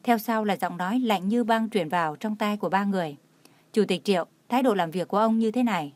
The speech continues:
là không thể được." Người vào trong phòng là một người đàn ông có khuôn mặt vô cùng tuấn mỹ. Tuổi tác ước chừng khoảng hai mươi lăm, hai mươi sáu tuổi. Trên người là một bộ tây trang được cắt may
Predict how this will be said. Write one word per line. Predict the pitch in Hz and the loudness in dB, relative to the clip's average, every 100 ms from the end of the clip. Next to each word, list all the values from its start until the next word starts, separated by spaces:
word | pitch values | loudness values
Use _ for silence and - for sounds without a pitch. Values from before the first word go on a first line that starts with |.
| - | 0
là | 190 | 0
không | 240 | 0
thể | 214 175 | -2 -2
được." | 175 156 - _ _ - - - - | -2 -4 -6 _ _ -20 -20 -20 -6
Người | - 214 | 2 4
vào | 202 196 180 | 6 4 2
trong | 175 254 | 0 0
phòng | 240 185 151 | 4 2 2
là | 165 190 | -2 -2
một | 180 | -2
người | 175 185 | -4 -2
đàn | 175 175 | -2 -4
ông | 170 226 233 | -2 -2 0
có | 226 | -2
khuôn | 254 262 | 0 0
mặt | 208 170 - | 0 -2 -2
vô | 202 233 | 0 0
cùng | 226 175 | 0 -2
tuấn | - 220 | -2 0
mỹ. | 220 185 262 - _ _ _ | 2 0 -4 -6 _ _ _
Tuổi | 220 180 | 2 2
tác | 226 254 | 2 -2
ước | 269 277 | -4 0
chừng | 233 175 156 | 0 0 0
khoảng | 220 180 | 2 2
hai | 156 233 | 2 -2
mươi | 226 226 | 0 2
lăm, | 214 208 196 | 2 2 -2
hai | - 233 | -2 0
mươi | 214 | 0
sáu | 208 214 | -2 -2
tuổi. | 240 196 156 - - - | 2 2 0 -10 -20 -8
Trên | - 254 | 4 4
người | 220 185 | 6 2
là | 175 | 0
một | 180 180 | 0 0
bộ | 190 202 - | 2 0 2
tây | 240 240 | 0 0
trang | 240 233 226 214 - | 2 2 0 -6 -4
được | 202 190 | -2 -2
cắt | - 285 240 | -4 -6 -2
may | 226 226 | 0 0